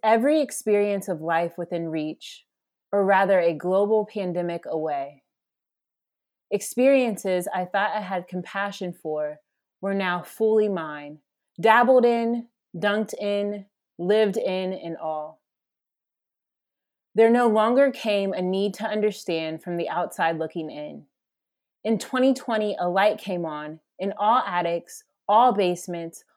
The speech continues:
all closets were exposed. We all sat there completely naked,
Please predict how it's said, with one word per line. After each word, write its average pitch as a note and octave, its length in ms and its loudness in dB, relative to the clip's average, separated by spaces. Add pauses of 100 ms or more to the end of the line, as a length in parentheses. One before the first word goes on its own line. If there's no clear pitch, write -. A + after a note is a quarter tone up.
(160)
all A#3 260 4
closets E3+ 600 -4
were E3 140 -4
exposed. D3+ 720 -10 (880)
We A3 140 2
all A#3 240 8
sat G#3+ 360 2
there F#3+ 200 2
completely G3+ 640 -2
naked, D#3+ 500 -4